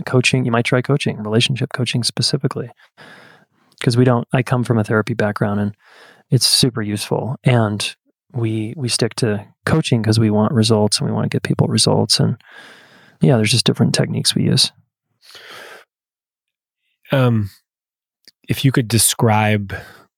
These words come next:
Speaker 2: what love is to you, we're gonna end on that note.
Speaker 1: It's challenge and support.
Speaker 2: I always love these answers. They're always so different.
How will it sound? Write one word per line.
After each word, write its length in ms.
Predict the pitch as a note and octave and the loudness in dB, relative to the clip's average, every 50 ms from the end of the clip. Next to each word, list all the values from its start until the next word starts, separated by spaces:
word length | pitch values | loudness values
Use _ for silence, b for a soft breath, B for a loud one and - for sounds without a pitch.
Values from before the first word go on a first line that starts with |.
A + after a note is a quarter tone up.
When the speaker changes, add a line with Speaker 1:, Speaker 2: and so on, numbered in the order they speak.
| _ _ | _ _
Speaker 2:
what 280 | - A2 G2+ G2+ G#2+ A#2 | 2 4 4 4 4 2
love 340 | A2 G#2+ G#2+ G#2 G#2 F#2+ | 2 4 4 4 4 4
is 300 | G2 G2 G2 F#2+ F#2 - - | 2 2 4 2 2 0 -2
to 140 | - - G2 | -2 0 2
you, 320 | F#2 F#2 F#2+ F#2 F2 F2 B B B B B B B _ _ _ | 4 4 4 4 2 0 B B B B B B B _ _ _
we're 120 | - G#2+ | 2 4
gonna 160 | G2 F#2+ G#2 - | 4 4 2 2
end 220 | - G#2 G2+ G2 | 2 2 4 4
on 140 | G2 F#2+ F#2 | 4 2 2
that 140 | F#2 G2 G2+ | 2 0 0
note. 280 | G2+ G2 G2 G2+ - - B B B B B B _ _ _ _ _ _ _ _ _ _ _ _ _ _ _ _ _ | 0 0 0 0 -2 -8 B B B B B B _ _ _ _ _ _ _ _ _ _ _ _ _ _ _ _ _
Speaker 1:
It's 200 | - B2+ - - | -2 -2 -2 -2
challenge 540 | - - - C3+ B2+ B2 B2 B2+ B2 A2 - | -2 0 2 2 4 4 4 4 2 2 2
and 200 | - B2+ A#2 A2 | 2 2 2 2
support. 540 | - - B2 - - - A#2 A2 G#2+ - - - B B B B B B B B B B B B B B B B B B B B B B _ _ _ _ - - - _ _ _ _ _ _ _ _ _ _ _ _ _ _ _ _ _ _ _ _ _ _ _ _ - | 0 -2 -4 -4 -4 -2 0 0 0 -2 -4 -8 B B B B B B B B B B B B B B B B B B B B B B _ _ _ _ -20 -20 -20 _ _ _ _ _ _ _ _ _ _ _ _ _ _ _ _ _ _ _ _ _ _ _ _ -2
Speaker 2:
I 100 | - A2 | 0 0
always 320 | A2 A2+ A2 G#2+ G#2+ G2+ G#2+ | 2 4 4 4 4 4 4
love 160 | G#2 G#2 G2 | 2 4 4
these 160 | G#2+ G2 F2+ | 4 2 2
answers. 340 | G2 F#2+ G2 - - G#2 F2+ | 2 2 2 2 2 2 2
They're 140 | G2 A2+ A2 | 2 2 2
always 220 | G2+ F#2+ F#2+ - | 2 0 0 0
so 180 | - - G#2 G2 | 0 0 0 0
different. 400 | F2+ G2+ F#2 - - G2+ G#2+ | 0 0 -2 -2 -2 -4 -6